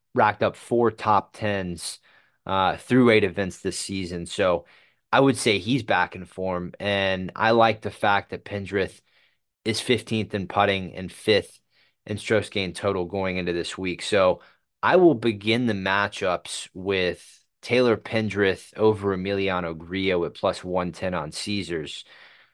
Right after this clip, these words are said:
I told you I didn't like Grillo as he comes in here off two grueling weeks in Phoenix and L A, and Pen-, Pendrith is, is primed off about three weeks of rest. So, um,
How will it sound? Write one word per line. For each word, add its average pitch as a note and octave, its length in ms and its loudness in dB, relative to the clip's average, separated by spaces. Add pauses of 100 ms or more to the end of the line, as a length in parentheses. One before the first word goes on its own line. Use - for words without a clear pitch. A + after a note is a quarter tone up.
(140)
I G#2+ 100 0
told C#3 280 2
you B2+ 120 4
I G2+ 100 4
didn't A2 280 0
like G#2+ 240 0
Grillo A2+ 540 2
as F#2 180 -8
he F#2 100 -10
comes G2+ 400 -4
in G2 320 -4 (180)
here A2 260 2
off G2 260 4
two A2 260 -6
grueling G2+ 560 -2
weeks G2+ 460 -6 (800)
in G#2 160 -2
Phoenix A2 440 -2
and G2+ 100 0
L F#2+ 220 4
A, F#2+ 360 2
and F#2 580 -4 (220)
Pen-, A#2 300 -4
Pendrith A#2 460 2
is, F#2+ 260 -4
is F#2+ 160 -4
primed G2 600 2 (480)
off G#2 200 6
about F#2 320 2
three G2+ 160 -6
weeks F2 300 -10
of D#2 140 -12
rest. G2+ 340 0
So, F#2 360 2 (420)
um, F#2 460 -4